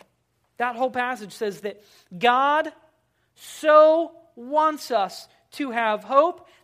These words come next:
that he swears to us that he is telling the truth. Should God have to take an oath in making a promise to us? Should God have to swear on his own name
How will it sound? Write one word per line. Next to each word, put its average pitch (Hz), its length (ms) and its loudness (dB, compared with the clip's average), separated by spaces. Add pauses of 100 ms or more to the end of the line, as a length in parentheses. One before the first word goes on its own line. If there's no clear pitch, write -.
that 302 140 -8
he 320 160 0
swears 392 680 0
to 381 180 0
us 254 180 2
that 254 100 -12
he 247 80 -12
is 240 100 -14
telling 247 260 -8
the 208 80 -20
truth. 160 340 -16 (2000)
Should 196 200 -20
God 233 240 -8
have 285 120 -14
to - 80 -20
take 190 220 -18
an 143 140 -20
oath 180 440 -18 (580)
in 175 120 -20
making 214 300 -18
a - 20 -20
promise 175 340 -18
to - 120 -20
us? 156 240 -20 (1900)
Should 180 300 -18
God 240 260 -4
have 269 260 -10
to 180 120 -20
swear 214 640 -10 (1600)
on 240 160 -10
his 214 140 -14
own 202 220 -10
name 247 320 -16